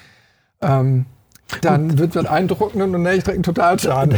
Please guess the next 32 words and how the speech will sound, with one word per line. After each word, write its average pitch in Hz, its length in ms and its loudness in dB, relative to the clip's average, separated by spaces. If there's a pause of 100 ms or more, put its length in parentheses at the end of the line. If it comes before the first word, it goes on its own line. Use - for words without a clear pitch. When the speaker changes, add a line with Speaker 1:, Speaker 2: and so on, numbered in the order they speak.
Speaker 2:
Ja, 208 200 0
aber 143 160 0
das 147 140 0
ist 139 100 -4
natürlich 165 260 0
die 151 120 2
Daseinsberechtigung, 143 1040 0
klar, 139 240 -2
für 131 80 -2
die 131 80 2
ganzen 139 280 0
Druckdienstleister, 123 1120 -2 (120)
ne? 135 180 -2 (340)
Weil 139 180 0
jemand, 151 500 2
ne, 151 200 2
das 131 120 0
muss 156 180 -2
man 160 80 2
natürlich 131 260 0
schon 135 180 0
sagen, 107 320 2
ne, 131 200 0
wer 127 140 0
einmal 147 340 2
oder 139 160 2
zweimal 139 360 0
im 139 60 2
Monat 135 260 0 (260)
ein 127 100 0
Bild 135 240 2
druckt, 156 360 -4